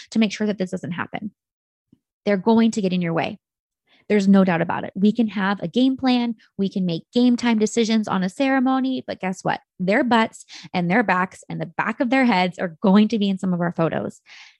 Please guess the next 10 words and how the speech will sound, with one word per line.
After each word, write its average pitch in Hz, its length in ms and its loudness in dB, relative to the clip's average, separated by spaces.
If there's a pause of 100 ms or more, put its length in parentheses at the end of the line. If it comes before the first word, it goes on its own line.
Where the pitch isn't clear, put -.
(140)
Instead 226 400 0
of 294 200 0
rolling 196 280 2
your 214 160 2
eyes 180 600 0
and 135 180 -12
creating 214 360 0
a 285 60 0
scene 196 600 0
and - 180 -10